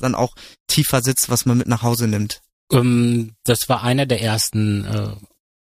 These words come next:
Speaker 2: in meinen Anfängen, also wo ich bei diesem Talentbewerb mitgemacht habe, wo ich da mit auftreten durfte, die hatten ein Haus, ähm, da ein, ein Hotel, da
Speaker 1: Mhm.
Speaker 2: kamen immer Kegelclubs am Wochenende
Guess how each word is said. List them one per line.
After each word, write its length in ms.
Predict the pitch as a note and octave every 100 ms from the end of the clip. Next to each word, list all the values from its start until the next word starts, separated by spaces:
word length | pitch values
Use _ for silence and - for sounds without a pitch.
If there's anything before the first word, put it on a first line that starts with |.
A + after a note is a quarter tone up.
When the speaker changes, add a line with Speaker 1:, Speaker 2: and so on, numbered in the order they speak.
| _ -
Speaker 2:
in 140 | C3+ C3
meinen 240 | B2+ A2+
Anfängen, 460 | B2+ D#3 - F#3+ D3+
also 180 | B2+ A#2+
wo 40 |
ich 140 | D3 -
bei 100 | A#2+
diesem 240 | A#2+ A#2
Talentbewerb 640 | A2 A#2+ E3 C#3 A#2+ G#2+
mitgemacht 500 | D3 - E3 D3+ -
habe, 280 | D3+ D#3 C#3
wo 60 | B2
ich 100 | -
da 100 | A#2
mit 200 | A#2 -
auftreten 500 | A#2 - - C#3+ C#3+
durfte, 460 | C3+ C3 - C#3+ C#3+ - - - - - -
die 140 | A#2
hatten 280 | B2 - A#2
ein 260 | G2+ F2+
Haus, 500 | G2+ G2+ C3 E3 - B2
ähm, 300 | B2 A#2 A2+
da 200 | A#2+ A2+ A2 -
ein, 280 | G#2 A2 F#2
ein 240 | A2+ G#2
Hotel, 420 | G2 - A#2 D#3+
da 140 | B2+ C#3+
Speaker 1:
Mhm. 100 | D#3+
Speaker 2:
kamen 240 | B2+ B2
immer 480 | A#2 A2 G#2+ G2+ G2
Kegelclubs 720 | - D3 E3 D#3 F3 G3 - -
am 160 | D#3
Wochenende 640 | D3+ - D#3+ D3+ E3 F#3